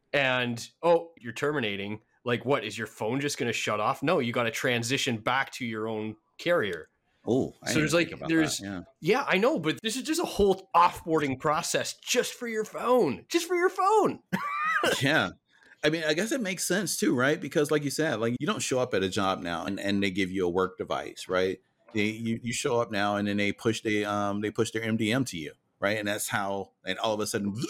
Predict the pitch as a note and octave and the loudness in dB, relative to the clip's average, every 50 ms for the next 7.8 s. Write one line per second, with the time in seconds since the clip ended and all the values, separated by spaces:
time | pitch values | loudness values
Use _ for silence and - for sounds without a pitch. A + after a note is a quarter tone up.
0 | B4+ C5+ C5+ C5+ C5+ C5+ C5+ C5 B4+ A#4+ E4+ G#3+ F#3+ G#2 G2+ - A2+ A2 - - | -4 -4 -4 -4 -4 -4 -6 -8 -8 -8 -4 -2 0 0 0 0 -2 -2 -2 -2
1 | G2 D#2 D2+ D2 - - _ _ _ _ - _ _ _ _ - - A#2+ - F#3+ | -4 -4 -6 -10 -12 -16 _ _ _ _ -20 _ _ _ _ 0 0 2 4 4
2 | G3+ F#3 - F3 D#3 - - C3+ B2 - _ - - - - - _ _ _ _ | 4 4 4 2 0 -2 -6 -10 -12 -12 _ -20 -20 -20 -20 -20 _ _ _ _
3 | _ _ _ _ _ - G2 F#2+ F#2+ F#2+ F#2+ - F2+ D#2+ - F2+ A2 E3 D3+ F2 | _ _ _ _ _ -6 -4 -2 -2 -2 -4 -6 -6 -8 -6 -6 -4 -2 -2 -2
4 | D#2 - - F#2 F2+ F2+ G2+ A2 A2+ A#2 G2+ G2 G2+ A2 G#2 G2+ - - F2+ E2+ | -4 -6 -4 -2 0 2 2 0 0 -2 -2 0 0 0 0 -2 -4 -6 -4 -4
5 | E2+ E2 - - A2 G#2+ - - - - - _ _ _ _ _ _ _ _ _ | -4 -4 -4 -4 -4 -4 -4 -6 -10 -14 -16 _ _ _ _ _ _ _ _ _
6 | - B2 C3 C3 D#3 C3+ C3 C3+ A#2+ A#2 A2+ - C#3+ D3+ D#3+ D#3+ - - C#3 A#2 | -4 -2 0 0 0 0 0 -2 -4 -6 -4 0 2 2 2 2 2 0 -2 -2
7 | - - _ - A#2+ A#2 B2+ A2+ A2 A2 G#2+ G#2 G2+ G2 G#2 B2 | -4 -8 _ -14 -6 -2 -2 0 0 0 -2 -4 -4 -6 -8 -10